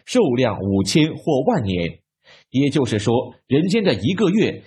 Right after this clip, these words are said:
相当于恶鬼界的一日，恶鬼自受五百年，即是人间一万五千年。丁三，劝勉不贪三有，勤修正法，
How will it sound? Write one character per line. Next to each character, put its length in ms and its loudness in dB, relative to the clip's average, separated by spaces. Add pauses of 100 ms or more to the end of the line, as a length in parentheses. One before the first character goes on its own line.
(100)
相 180 2
当 220 2
于 220 0
恶 240 2
鬼 180 -4
界 160 0
的 100 2
一 60 0
日， 560 0 (420)
恶 160 4
鬼 200 0
自 200 0
受 160 0
五 380 0
百 140 0
年， 400 0 (160)
即 160 2
是 120 0
人 200 2
间 420 0
一 220 0
万 360 0
五 220 -2
千 220 2
年。 420 -2 (580)
丁 240 2
三， 460 0
劝 300 2
勉 320 2
不 120 0
贪 280 0
三 260 0
有， 460 0
勤 360 2
修 300 0
正 220 -2
法， 400 -4